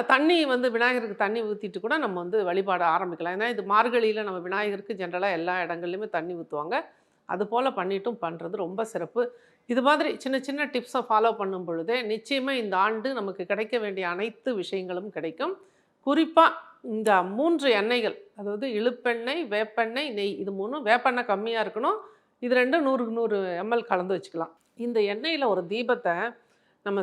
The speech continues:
சாப்பிடக்கூடிய டைனிங் டேபிள்ல வச்சு ஏத்தணும். கிழக்கு பார்த்து அல்லது மேற்கு பார்த்து, வடக்கு கூட இந்த இடத்துல நான்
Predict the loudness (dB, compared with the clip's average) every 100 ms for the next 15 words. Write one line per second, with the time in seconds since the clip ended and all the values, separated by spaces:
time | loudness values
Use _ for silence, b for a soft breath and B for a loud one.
0 | 4 6 6 4 0 0 -2 -2 -2 4
1 | 6 6 4 0 -2 -4 -4 -4 -6 -8
2 | _ _ _ -12 -6 -2 -2 -2 -6 -10
3 | -16 _ _ -2 -2 -4 -4 -4 -2 -2
4 | 0 -2 -2 -4 -4 -6 -4 -4 -2 0
5 | 0 -2 -2 0 0 0 -2 -4 -2 -2
6 | -4